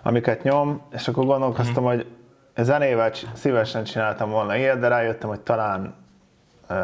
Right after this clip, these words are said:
Speaker 1: annyira nem, nem vagyok otthon a zenében, mint az kéne ehhez. És, ö,
Speaker 2: Mhm.
Speaker 1: milyen lenne, a YouTube-ról lenne egy ilyen, mert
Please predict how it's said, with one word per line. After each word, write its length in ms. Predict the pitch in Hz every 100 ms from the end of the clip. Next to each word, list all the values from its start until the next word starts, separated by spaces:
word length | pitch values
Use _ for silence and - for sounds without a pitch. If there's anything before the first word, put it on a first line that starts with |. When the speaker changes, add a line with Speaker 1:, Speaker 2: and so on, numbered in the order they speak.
| 98 -
Speaker 1:
annyira 640 | 123 120 110 107 - - - - - - -
nem, 360 | 107 107 104
nem 160 | 107 120
vagyok 220 | 110 101
otthon 220 | 113 -
a 60 | 110
zenében, 440 | 110 113 104 104
mint 180 | 104 98
az 220 | 107 -
kéne 300 | - 113 101
ehhez. 520 | 90 98 123 127 127 - - - - - - - - - -
És, 280 | 117 -
ö, 260 | 127 117 117 - 80
Speaker 2:
Mhm. 80 | 80
Speaker 1:
milyen 200 | 135 131
lenne, 240 | 127 127
a 60 | 131
YouTube-ról 540 | 135 135 120 110 104 104
lenne 260 | 107 107
egy 120 | 104
ilyen, 220 | 104 110 117
mert 300 | 117 117